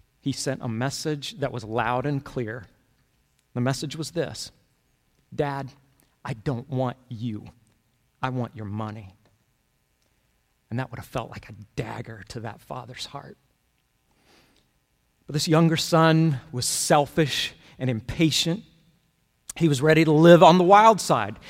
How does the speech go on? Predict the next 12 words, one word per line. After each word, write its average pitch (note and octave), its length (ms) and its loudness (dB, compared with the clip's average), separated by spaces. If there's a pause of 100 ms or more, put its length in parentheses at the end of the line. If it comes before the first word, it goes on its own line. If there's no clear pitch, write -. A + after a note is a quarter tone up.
(140)
And E3 140 4
in F3 180 6
another G3 600 8
shocking G#3 640 4
move, D3 360 6 (140)
the - 100 2
father D#3+ 540 6 (120)
grants C#3+ 420 2
his C#3+ 260 -4
request. - 640 -6 (1040)
So - 120 -6
now C#3+ 340 0